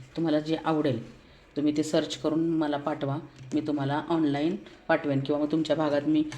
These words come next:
शूटिंगला वगैरे आले त्या भागात, तर तुम्ही ऑर्डरप्रमाणे तुम्हाला तिथं घेऊन येईल. किंवा तोरणे वगैरे हे <clears throat> अशा प्रकारे तुम्हाला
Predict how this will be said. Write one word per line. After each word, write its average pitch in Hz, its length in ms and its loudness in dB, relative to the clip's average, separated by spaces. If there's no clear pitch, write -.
शूटिंगला 156 420 4
वगैरे 147 260 2
आले 147 320 0
त्या 143 80 0
भागात, 143 340 0
तर 139 100 4
तुम्ही 151 200 0
ऑर्डरप्रमाणे 147 600 0
तुम्हाला 131 320 -2
तिथं 131 200 -2
घेऊन 185 200 2
येईल. 120 160 2
किंवा 143 240 2
तोरणे 147 320 6
वगैरे 135 420 4
हे 131 240 0
<clears throat> - 0 -
अशा 160 380 2
प्रकारे 160 380 -2
तुम्हाला 160 320 2